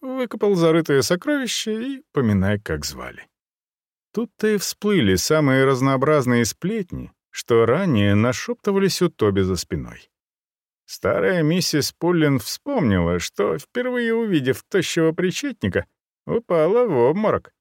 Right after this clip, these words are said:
и заявила доктору Линкоуту, что этот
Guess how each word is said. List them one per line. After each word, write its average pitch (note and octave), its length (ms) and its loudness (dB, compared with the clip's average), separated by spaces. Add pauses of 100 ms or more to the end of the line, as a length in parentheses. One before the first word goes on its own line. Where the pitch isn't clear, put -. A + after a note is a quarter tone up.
(180)
и D3+ 240 2
заявила C#3+ 680 2
доктору A#2+ 420 2
Линкоуту, G#2+ 640 -2 (280)
что G#3 360 0
этот F3 400 -2